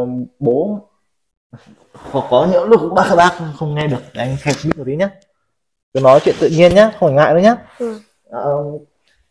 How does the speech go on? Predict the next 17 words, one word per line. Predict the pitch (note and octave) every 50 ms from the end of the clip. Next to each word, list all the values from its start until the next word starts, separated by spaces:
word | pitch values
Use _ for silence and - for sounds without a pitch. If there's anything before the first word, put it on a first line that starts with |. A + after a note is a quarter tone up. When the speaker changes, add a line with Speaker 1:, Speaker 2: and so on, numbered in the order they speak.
| _ _ _ _ _ _ _ _ _ _
Speaker 1:
thế | - E3+
bây | E3+ F#3
giờ | F3 F3+ D#3+
là | D#3 D#3 D3+ D3+ D3+ D3+ D3+ D3+ D3+ D3+ D3 D3 D3 D3 D3 C#3+ C#3+ _ _ _ _ _ _ _ _ _ _ _ _ _ _ _ _ _ _ _ _ _ _ _ _ _ -
có | C3+ C3+
mỗi, | C3 D#3 D#3+ F3+ G3 G3 F#3+ -
có | C#3 C#3+ D#3+ F3+ E3+ F3
hai | E3+ E3 D#3+ D#3+ E3 E3
anh | D#3 D#3 D#3+ E3 D#3
chị | - - D3
em | D3 D#3 D3+ D#3+ D#3 D3+
là | C#3 B2+
ở | B2 A#2 B2 A2+ G#2+ A2
với | A#2 B2+ C#3 -
mẹ | F#3 F3 - -
đúng | C#3 C#3+
không? | F3 F3+ D3+ A#2 -